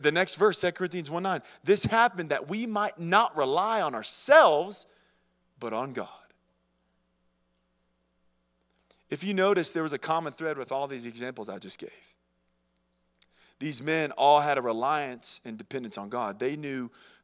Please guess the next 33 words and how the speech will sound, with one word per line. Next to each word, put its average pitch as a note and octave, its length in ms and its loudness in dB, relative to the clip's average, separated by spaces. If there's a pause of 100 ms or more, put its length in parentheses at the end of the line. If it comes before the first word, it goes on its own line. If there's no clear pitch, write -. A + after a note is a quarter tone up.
(120)
who A3+ 220 -2
they D#3 180 2
were. A2 340 -6
Better D3+ 240 -4
yet, C3 220 -6
they B2 120 -6
knew B2 380 -10
who D#3+ 200 -8
their A2+ 180 -8
God C#3+ 420 -10
was. - 540 -18 (1080)
Amen? A#2 280 -12 (1040)
Something F3+ 380 2
that F#3+ 140 4
is C#3+ 100 -4
very, D#3+ 300 -2
so, E3+ 220 2 (180)
th-, B2+ 160 -10
th-, E3 120 -6
th-, D#3+ 220 2
I D#3+ 140 6
would F3+ 180 0
say E3 140 -2
that D3 80 -2
is B2 140 -4
very D#3+ 300 -4
much D#3 260 0
so C#3 140 0
connected C#3 500 -10
to A#2+ 100 -14
pastoral B2+ 460 -8
suicide B2+ 440 -6
contemplation, A#2+ 760 -8